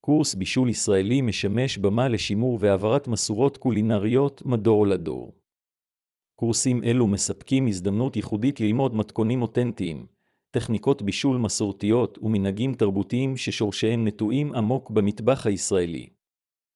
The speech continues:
על ידי השתתפות בקורסים אלו, אנשים יכולים לפתח הערכה עמוקה למשמעות ההיסטורית של הבישול הישראלי ואף לתרום לשימור המורשת התרבותית.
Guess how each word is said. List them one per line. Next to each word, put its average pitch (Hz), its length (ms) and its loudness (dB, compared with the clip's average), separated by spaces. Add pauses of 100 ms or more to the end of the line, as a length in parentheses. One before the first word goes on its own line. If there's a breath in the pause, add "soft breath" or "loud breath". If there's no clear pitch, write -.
(320)
על 104 120 0
ידי 113 220 4
השתתפות 110 520 -2
בקורסים 101 600 -2
אלו, 98 360 -4 (400)
אנשים 143 380 -2
יכולים 123 380 2
לפתח 127 520 0
הערכה 107 420 2
עמוקה 135 400 2
למשמעות 107 600 -2
ההיסטורית 120 640 2
של 101 180 -2
הבישול 95 360 0
הישראלי 104 580 0
ואף 123 340 0
לתרום 135 380 -2
לשימור 120 420 -2
המורשת 107 460 0
התרבותית. - 880 -6